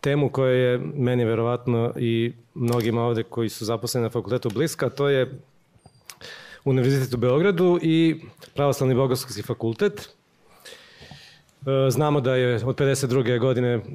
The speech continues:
Bogoslovski fakultet praktično isključen, odnosno izveden iz kruga univerzitetske zajednice, da bi bio vraćen dve hiljade četvrte godine. Od tada Pravoslavno-bogoslovski fakultet ima praktično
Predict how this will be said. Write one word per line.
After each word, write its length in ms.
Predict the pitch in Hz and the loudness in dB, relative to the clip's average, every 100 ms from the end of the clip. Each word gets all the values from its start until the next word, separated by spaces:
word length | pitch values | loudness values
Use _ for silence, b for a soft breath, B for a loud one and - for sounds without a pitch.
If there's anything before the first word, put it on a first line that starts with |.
| 151 | -6
Bogoslovski 460 | 127 127 - 123 | -2 0 0 -4
fakultet 380 | - 117 123 117 | -6 -4 -2 -2
praktično 500 | 123 117 131 - 123 127 | -2 -2 -2 0 -2 0
isključen, 480 | 127 - 135 - 113 | -4 -2 -2 -2 0
odnosno 440 | 117 - 120 120 - | -2 -2 -2 -2 -4
izveden 560 | - 110 110 127 117 107 | -4 -2 0 0 0 0
iz 220 | 123 107 - | -2 -4 -4
kruga 380 | - 123 113 117 | -2 0 0 0
univerzitetske 640 | 120 117 117 107 - 113 | 0 2 0 -2 -4 -2
zajednice, 520 | 98 139 156 147 - | 0 0 0 0 0
da 60 | 120 | 0
bi 80 | |
bio 180 | 120 131 | 2 0
vraćen 360 | 123 131 - 120 | 0 -2 -2 -2
dve 120 | 120 | -2
hiljade 280 | - 127 113 | 0 0 0
četvrte 400 | - 113 - 113 | -2 -4 -4 0
godine. 440 | 110 104 101 107 92 _ - _ - - - - - B B B B B B B B _ | 0 0 0 -2 -6 _ -20 _ -20 -20 -20 -20 -20 B B B B B B B B _
Od 120 | 131 | -4
tada 600 | 123 143 143 151 143 131 - - - _ _ _ _ _ - - - | 0 0 2 2 2 -2 -10 -20 -20 _ _ _ _ _ -20 -20 -10
Pravoslavno-bogoslovski 840 | - 127 131 135 123 127 113 117 131 | -2 0 2 0 0 0 -2 -4 -6
fakultet 500 | 113 - 123 127 127 | -4 -2 -2 0 0
ima 140 | 127 | 0
praktično 800 | 120 117 - 135 - 120 113 104 | 0 -2 -2 -4 -2 -2 -2 -4